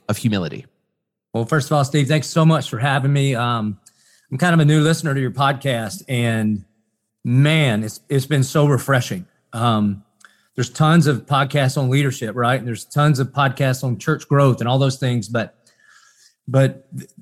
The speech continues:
Speaker 2: a podcast about not only the craft of preaching, but the character of the preacher. Um, this, this is about as timely a podcast as I've ever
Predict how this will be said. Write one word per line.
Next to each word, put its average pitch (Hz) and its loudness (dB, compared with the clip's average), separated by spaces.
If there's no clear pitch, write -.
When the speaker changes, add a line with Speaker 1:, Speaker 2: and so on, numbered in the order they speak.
Speaker 2:
a 117 -6
podcast 151 0
about 123 -4
not 135 0
only 185 2
the 156 -2
craft 156 -2
of 131 -18
preaching, 147 -4
but 131 -2
the 120 -10
character 147 0
of 143 0
the 127 -2
preacher. 165 -2
Um, 117 -2
this, 147 -2
this 160 0
is 156 2
about 156 2
as 185 -2
timely 165 2
a 139 0
podcast 135 -2
as 113 -4
I've 120 0
ever 117 -2